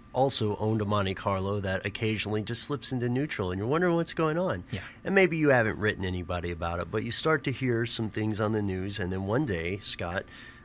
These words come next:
Speaker 1: let's assume you also drive this theoretical Monte Carlo, you receive a notification letter, and it's required by the N H T S A to tell you the following things. Describe the defect,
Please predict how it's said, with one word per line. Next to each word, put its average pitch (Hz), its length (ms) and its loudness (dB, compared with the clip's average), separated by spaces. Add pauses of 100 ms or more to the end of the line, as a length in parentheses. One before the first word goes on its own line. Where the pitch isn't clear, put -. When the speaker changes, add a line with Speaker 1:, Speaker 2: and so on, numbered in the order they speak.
Speaker 1:
let's 101 280 -2
assume 104 300 0
you 131 120 6
also 107 240 2
drive 90 300 -2
this 87 180 -4
theoretical 87 480 -4
Monte 85 220 -4
Carlo, 90 280 -4 (160)
you 147 200 0
receive 95 600 -2
a 98 120 -2
notification 104 760 -2
letter, 87 320 -2 (440)
and 156 380 2 (120)
it's 127 460 -2
required 117 680 4
by 104 260 2
the 104 140 0
N 107 100 2
H 107 280 0
T 107 160 0
S 101 180 0
A 95 160 0
to 98 180 -4
tell 104 240 0
you 101 120 0
the 92 80 -4
following 95 440 0
things. - 420 -6 (320)
Describe 107 480 2
the 117 100 -2
defect, 107 720 0